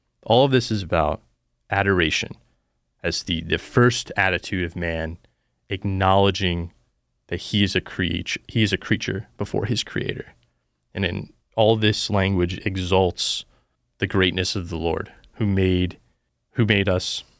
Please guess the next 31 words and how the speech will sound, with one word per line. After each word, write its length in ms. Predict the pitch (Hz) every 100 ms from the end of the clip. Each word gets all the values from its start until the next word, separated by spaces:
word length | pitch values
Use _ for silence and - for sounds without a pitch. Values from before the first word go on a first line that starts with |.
| _ _ _ _
and 300 | 98 90 82 - _ _ _ _
kind 160 | 92
of 140 | 82 - -
the 180 | - 92
almighty 400 | 98 95 95 92
power 420 | - 95 87 87
by 160 | 82 85
which 200 | 87 -
he 140 | -
saves 420 | 82 - 82 82 -
us. 360 | - - - - _ _ _ _ _
So 240 | - 95 - _ _ _
in 140 | 139 135
adoration, 800 | 131 120 113 113 - 95 95 101
we 480 | 98 101 95 92 98 _ _ _ _ _
acknowledge 920 | 110 107 104 101 101 95 90 - - -
the 80 | 107
great 560 | - 104 104 101 - - _ _ _ _
power 340 | - 110 104 90
of 140 | 92
God, 300 | - - 117 -
the 100 | 110
great 200 | 110 110
goodness 380 | 117 98 95 -
of 80 | -
God, 300 | - - - _ _ _
and 160 | 104 90
our 220 | 95 101
dependence 640 | 95 - 101 85 85 - -
upon 360 | - - 82
him. 140 | -